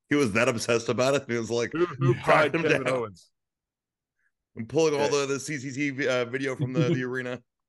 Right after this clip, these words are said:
Speaker 2: Yeah, uh, he was in a mood about it. He was in an
Speaker 1: <laughs>
Speaker 2: absolute mood about it. It was really funny.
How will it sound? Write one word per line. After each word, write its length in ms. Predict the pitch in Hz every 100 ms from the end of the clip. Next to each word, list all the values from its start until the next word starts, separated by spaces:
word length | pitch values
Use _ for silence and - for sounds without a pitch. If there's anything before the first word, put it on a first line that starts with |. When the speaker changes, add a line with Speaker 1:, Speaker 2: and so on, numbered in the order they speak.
| _ -
Speaker 2:
Yeah, 240 | 135 110 92
uh, 120 | 113
he 120 | 185
was 120 | 220
in 80 | 151
a 60 | 127
mood 200 | 135 147
about 280 | 104 92
it. 60 | 92 _ _ _ _ _ _ _
He 80 | 127
was 100 | 175
in 140 | 127 107
an 20 |
Speaker 1:
<laughs> 40 |
Speaker 2:
absolute 500 | 117 120 127 120 117
mood 160 | 107 104
about 220 | 98 92
it. 20 |
It 40 | 131
was 120 | 107
really 160 | 110
funny. 240 | 95 104